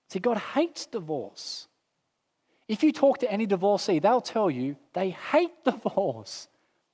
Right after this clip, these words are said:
Nobody gets married to get divorced. We all hate divorce.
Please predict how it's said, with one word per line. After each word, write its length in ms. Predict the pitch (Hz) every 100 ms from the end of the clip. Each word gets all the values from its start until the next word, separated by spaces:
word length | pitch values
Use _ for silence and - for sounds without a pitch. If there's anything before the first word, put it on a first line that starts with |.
| _
Nobody 240 | 302 370
gets 180 | 277 214
married 360 | 185 180 202 190
to 40 |
get 120 | 170 147
divorced. 400 | 127 180 247 269
We 100 | 269
all 220 | 320 339
hate 260 | 254 214
divorce. 760 | 160 135 127 104 - - -